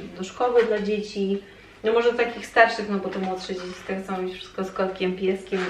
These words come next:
i, i unicornem, natomiast, e, takie wydaje mi się, że są bardzo wygodne, e, i ja nie widziałam takich wcześniej w Action, więc może to jest jakaś nowość. E, kolejne rzeczy to są takie rzeczy, wydaje mi się, trochę, y, też na prezent dla dzieci, które uwielbiają malować,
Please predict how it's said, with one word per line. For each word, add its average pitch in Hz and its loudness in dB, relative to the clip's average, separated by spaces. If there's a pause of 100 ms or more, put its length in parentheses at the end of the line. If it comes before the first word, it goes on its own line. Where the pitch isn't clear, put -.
i, 185 -6
i 190 0
unicornem, 190 -2
natomiast, 220 -4
e, 202 -4
takie 220 -2
wydaje 196 -2
mi 190 -4
się, 185 -10
że 185 -12
są 185 -12
bardzo 175 -10
wygodne, 185 -4 (520)
e, 185 0
i - 0
ja 539 2 (140)
nie - 4
widziałam 196 2
takich - -8
wcześniej 185 -4
w 190 -8
Action, 185 -6
więc 180 -8 (160)
może 196 0
to 185 -6
jest 180 -8
jakaś 170 -10
nowość. 254 -2 (640)
E, 196 -4
kolejne 277 4
rzeczy 285 2
to 247 4
są 247 -2
takie 240 0
rzeczy, 226 -4
wydaje 208 2
mi 208 -2
się, 202 -6
trochę, 196 0 (160)
y, 190 -4
też 190 -8
na 175 -8
prezent 214 -2
dla 190 -2
dzieci, 190 -8
które 185 -6
uwielbiają 175 -6
malować, 180 -2